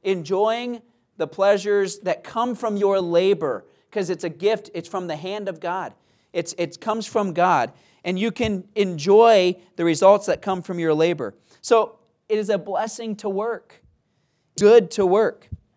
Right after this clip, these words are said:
As means of introduction this morning,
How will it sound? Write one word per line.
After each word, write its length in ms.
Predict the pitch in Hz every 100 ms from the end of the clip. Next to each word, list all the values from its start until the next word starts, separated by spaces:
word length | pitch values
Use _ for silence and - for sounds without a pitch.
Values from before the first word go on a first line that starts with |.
| _ _ _ _ _ _ _ -
As 160 | 170
means 240 | 190 240 214
of 60 |
introduction 520 | 214 196 190 196 202 180
this 180 | 156
morning, 440 | 185 196 175 135